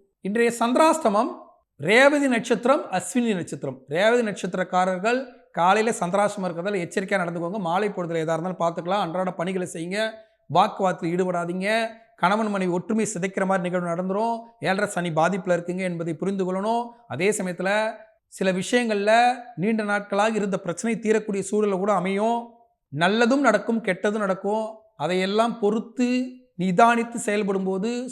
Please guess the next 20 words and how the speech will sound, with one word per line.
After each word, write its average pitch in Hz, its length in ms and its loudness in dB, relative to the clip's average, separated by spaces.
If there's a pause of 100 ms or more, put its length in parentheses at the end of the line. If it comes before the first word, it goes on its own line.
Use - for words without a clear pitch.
(160)
சூசகமாக 240 640 0
நடந்து 202 260 -2
கொள்ளும் 190 200 -2
போது 226 540 -4 (220)
இன்றைய 190 380 -2
சந்திராசிரமம் 208 540 2
விடுபட 190 300 0
முடியும். 185 300 -4
ரேவதி 202 340 0
நட்சத்திரக்காரர்கள் 180 640 -4
ஸ்ரீரங்கத்தில் 202 540 -4
அருள்பாலிக்கக்கூடிய 180 680 -2
அரங்கநாத 196 420 -4
பெருமானம் 165 400 -4 (320)
மனசுல 185 280 -4
நினைச்சிட்டு 185 280 -6
இன்றைய 170 260 -4
நாளை 196 180 2
தொடங்கும் 175 300 -4
போது, 202 560 -2